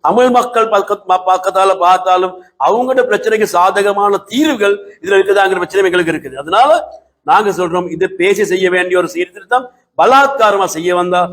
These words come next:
அதுக்கு எதிராக இலங்கை ஆசிரியர் சங்கம் அதுக்கு எதிராக போராடும்ங்கிறது நாங்க உறுதியாக சொல்ல விரும்புகிறோம்.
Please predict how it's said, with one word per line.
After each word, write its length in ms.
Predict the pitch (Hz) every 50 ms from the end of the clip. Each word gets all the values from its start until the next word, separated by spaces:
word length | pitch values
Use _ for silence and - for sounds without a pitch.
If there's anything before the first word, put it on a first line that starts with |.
| - - - -
அதுக்கு 300 | - - 254 294 202 226
எதிராக 240 | 208 196 185 185 175
இலங்கை 320 | 170 185 208 196 196 185
ஆசிரியர் 340 | 175 185 185 175 180 175 180
சங்கம் 260 | 175 175 180 175 - - - _ _ -
அதுக்கு 340 | 135 156 196 254 - 254
எதிராக 220 | 233 226 220 208 202
போராடும்ங்கிறது 720 | 180 175 185 190 196 190 190 185 180 180 175 180 185 180 175
நாங்க 160 | 180 185 190 180 - - _ _
உறுதியாக 540 | - 156 185 214 208 214 214 202 196 202 214
சொல்ல 220 | - 180 185 180
விரும்புகிறோம். 440 | 165 160 156 139 135 127 123 120